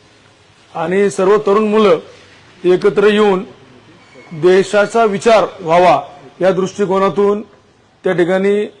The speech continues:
गणेशोत्सव आणि शिवजयंती उत्सव हा त्या ठिकाणी चालू केला.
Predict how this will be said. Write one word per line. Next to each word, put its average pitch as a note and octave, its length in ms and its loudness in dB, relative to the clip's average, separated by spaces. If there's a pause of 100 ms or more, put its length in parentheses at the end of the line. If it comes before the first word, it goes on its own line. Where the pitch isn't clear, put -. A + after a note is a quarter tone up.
गणेशोत्सव F#3 600 -2 (420)
आणि F3+ 140 -4
शिवजयंती G3 580 0
उत्सव F3 380 -2 (440)
हा E3+ 180 2
त्या F#3 140 -4
ठिकाणी F3 260 -4
चालू E3+ 260 -2
केला. D3 260 -2